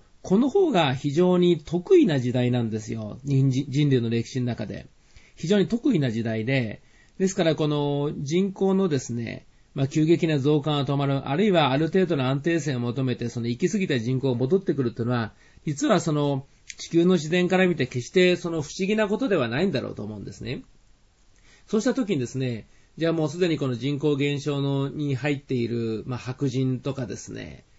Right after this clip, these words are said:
まあ、欧米の世界なんかをね、見てもですね、本格的な人口減少社会へのですね、移行ってのはできてないんですよ。ですから彼らはどうしても植民地をですね、持ったり、あるいは海外をですね、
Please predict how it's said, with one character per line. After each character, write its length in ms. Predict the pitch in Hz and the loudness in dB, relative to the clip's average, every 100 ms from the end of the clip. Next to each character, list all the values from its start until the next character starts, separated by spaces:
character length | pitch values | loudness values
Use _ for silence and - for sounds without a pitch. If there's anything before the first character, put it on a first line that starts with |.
| _ _ _ | _ _ _
ま 140 | 151 127 | -4 0
あ、 60 | |
欧 140 | 127 131 | 0 2
米 200 | 131 127 | 2 0
の 100 | 120 | -2
世 160 | 139 | -4
界 220 | 139 120 | -6 -8
な 100 | 113 | -8
ん 60 | 110 | -12
か 180 | 123 117 | -12 -6
を 20 | |
ね、 320 | 143 196 208 | -2 -2 -2
見 160 | - 143 | -4 -4
て 120 | 139 | -4
も 120 | 113 | -4
で 100 | 110 - | -6 -8
す 100 | 123 | -8
ね、 320 | 117 107 - _ - | -8 -10 -16 _ -4
本 180 | 180 | -2
格 200 | 190 202 | -2 -2
的 180 | 202 196 | 0 2
な 100 | 196 | 2
人 240 | 160 175 170 | 2 0 0
口 180 | 180 | 0
減 220 | 165 170 165 | 0 0 0
少 140 | 170 | -2
社 200 | 180 165 | -2 -2
会 200 | 147 117 | 0 -2
へ 40 | |
の 120 | 113 110 | -4 -6
で 100 | 117 | -8
す 120 | 120 | -8
ね、 320 | 120 110 - - | -8 -8 -14 -4
移 140 | 135 | -4
行 140 | 147 156 | 0 -2
っ 40 | |
て 80 | 147 | -2
の 60 | 117 | -2
は 40 | |
で 120 | 175 | 0
き 80 | 190 | 0
て 80 | 131 | -2
な 140 | 165 | -2
い 60 | 139 | -2
ん 40 | |
で 80 | 113 | -6
す 120 | - | -10
よ。 180 | - - _ - - _ - | -14 -16 _ -20 -20 _ -6
で 80 | 190 | -4
す 80 | |
か 80 | 190 | -2
ら 100 | 151 | -2
彼 200 | 180 175 | 0 0
ら 80 | 151 | 0
は 60 | 127 | 0
ど 140 | 156 | 0
う 80 | 175 | 0
し 40 | |
て 80 | 196 | 0
も 100 | 170 | -2
植 300 | 135 127 143 | -2 -2 0
民 200 | 147 151 | 0 -2
地 140 | 143 110 | -2 -6
を 100 | 95 | -6
で 100 | 110 | -10
す 120 | 113 | -10
ね、 100 | 110 | -8
持 160 | 110 | -6
っ 80 | 117 | -8
た 160 | - 107 | -8 -8
り、 300 | 113 139 - _ _ _ - | -6 -6 -10 _ _ _ -6
あ 140 | 131 | 0
る 80 | 143 | 2
い 60 | 147 | 2
は 140 | 123 | 0
海 280 | - 151 156 | 0 2 2
外 220 | 127 117 | 2 -2
を 80 | 113 | -4
で 120 | 107 | -6
す 120 | 110 | -6
ね、 380 | 123 120 104 104 | -4 -4 -6 -10